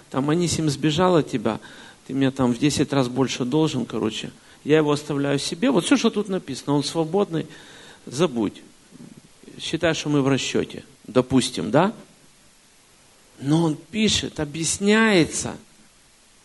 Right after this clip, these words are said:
и отправляет его обратно, и говорит: «Прими его назад, не наказывай, сделай свободным,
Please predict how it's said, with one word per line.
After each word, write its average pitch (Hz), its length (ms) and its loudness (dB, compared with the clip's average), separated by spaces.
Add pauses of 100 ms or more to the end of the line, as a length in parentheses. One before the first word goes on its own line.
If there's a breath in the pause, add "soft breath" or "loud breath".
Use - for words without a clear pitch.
(460)
и 262 80 6
отправляет 220 680 4
его 190 240 4
обратно, 175 720 2 (300)
и 147 60 -12
говорит: 190 360 6
«Прими 202 480 8
его 131 240 6
назад, 117 480 2 (1080)
не 143 140 2
наказывай, 139 800 2
сделай 185 480 2
свободным, 151 720 2